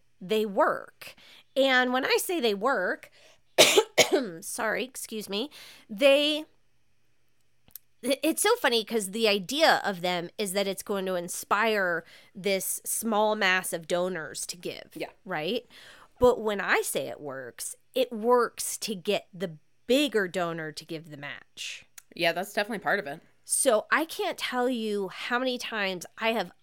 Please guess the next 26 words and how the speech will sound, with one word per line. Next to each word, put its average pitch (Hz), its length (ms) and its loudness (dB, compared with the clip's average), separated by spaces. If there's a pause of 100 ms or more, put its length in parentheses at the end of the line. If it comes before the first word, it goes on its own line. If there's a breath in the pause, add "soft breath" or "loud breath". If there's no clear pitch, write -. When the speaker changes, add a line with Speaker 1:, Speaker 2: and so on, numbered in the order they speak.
Speaker 1:
upgraded 185 680 0
a 196 40 -6
donor 175 680 -4 (160)
that 208 120 -6
they 208 160 2
have 208 160 0
given 185 320 -2 (100)
X - 280 -4
amount 214 360 2 (100)
every 202 280 -4
year, 190 600 -4 (480 loud breath)
and 220 160 0
I 226 160 -2
have 233 220 -6
said, 180 500 0
"Hey, 262 320 -2
I 220 120 0
have 233 220 -4
this 208 180 -6
idea. 165 460 -10 (1700 soft breath)
What 233 220 0
if 392 200 0
you 294 140 -4
gave 185 400 -4
Y 170 420 0
amount," 135 440 -4